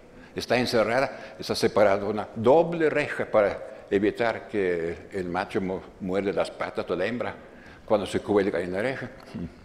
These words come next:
Eh, y al otro lado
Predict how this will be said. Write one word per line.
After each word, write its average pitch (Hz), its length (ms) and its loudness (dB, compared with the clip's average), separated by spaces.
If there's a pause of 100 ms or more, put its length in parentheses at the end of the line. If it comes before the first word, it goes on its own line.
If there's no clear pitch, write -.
(800)
Eh, 117 340 6
y 143 320 8
al 127 160 10
otro 151 260 8
lado 147 320 10